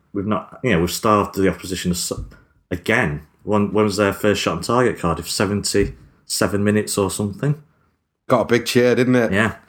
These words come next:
Speaker 1: So,
Speaker 2: <laughs>
Speaker 1: you know, standard save for Ederson. So the team's still doing the same, whatever the level of opposition, even after the changes, but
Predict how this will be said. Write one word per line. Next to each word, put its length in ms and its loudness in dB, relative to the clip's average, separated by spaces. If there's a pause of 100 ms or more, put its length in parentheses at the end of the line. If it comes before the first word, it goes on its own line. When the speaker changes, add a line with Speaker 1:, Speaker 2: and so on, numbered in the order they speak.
(180)
Speaker 1:
So, 1040 0
Speaker 2:
<laughs> 40 -20
Speaker 1:
you 100 -2
know, 80 2
standard 420 0
save 360 2
for 180 2
Ederson. 560 -2 (380)
So 240 2
the 100 -2
team's 380 0
still 260 2
doing 320 2
the 80 -2
same, 480 0 (200)
whatever 380 -2
the 140 0
level 260 0
of 120 -2
opposition, 600 -4 (160)
even 220 2
after 200 -2
the 80 -2
changes, 460 2
but 360 0